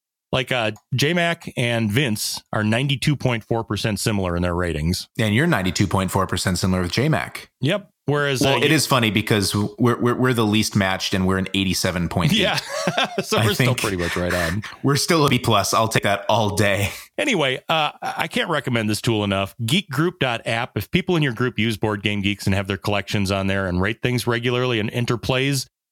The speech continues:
Speaker 1: this is a really, really stunningly well-created tool by Phil Carty to manage your group and the group collection.
Speaker 2: It's awesome. And even if you just use it alone,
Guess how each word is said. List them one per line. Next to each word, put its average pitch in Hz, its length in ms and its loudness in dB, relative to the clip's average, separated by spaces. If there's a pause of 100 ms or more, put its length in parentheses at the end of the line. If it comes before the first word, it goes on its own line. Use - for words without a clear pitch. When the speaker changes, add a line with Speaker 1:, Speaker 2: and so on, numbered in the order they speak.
(200)
Speaker 1:
this 165 200 0
is 135 120 0
a 110 120 0
really, 98 500 -2
really 92 340 -2
stunningly 92 480 -2
well-created 90 720 -2
tool 101 220 0
by 87 160 -2
Phil 98 200 -2
Carty 90 380 -2
to - 100 0
manage 113 360 0
your 110 100 0
group 113 260 -2
and 98 120 0
the 90 40 -4
group 92 220 -4
collection. 85 520 -2 (720)
Speaker 2:
It's - 460 -6
awesome. 85 420 -2 (140)
And 147 160 2
even 160 160 4
if 147 100 2
you 131 80 4
just 110 180 2
use 113 140 2
it 107 80 2
alone, 101 460 0